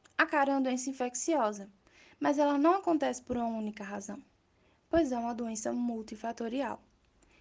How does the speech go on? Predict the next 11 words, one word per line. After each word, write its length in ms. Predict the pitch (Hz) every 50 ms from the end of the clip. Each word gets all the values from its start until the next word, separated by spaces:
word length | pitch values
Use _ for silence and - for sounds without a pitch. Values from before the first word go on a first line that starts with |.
| _ _ _ _ -
Ela 180 | 311 320 330
é 40 | 320
desencadeada 840 | 254 262 247 226 220 208 214 208 208 214 214 226 214 214 208 208 208
por 360 | - _ - 311 311 - 320
três 340 | - - 277 277 294 294 285
fatores 380 | 247 226 - 214 208 202 202
primários: 680 | - - 214 208 202 196 196 196 196 - - - - _ _ _ _ _ _ _ _ _ _ -
micro-organismos 1160 | 320 320 359 349 349 311 294 277 247 233 220 226 214 226 226 220 214 208 208 208 214 214 208
cariogênicos, 1000 | - - - 196 202 196 214 220 233 220 226 214 208 208 214 214 - 247 - - - _ _ _ _ _ _
substrato 720 | - - - 247 220 226 - - - 233 247 285 302 - 254
cariogênico 880 | - 220 220 220 226 226 220 208 208 208 208 202 208 208 - - -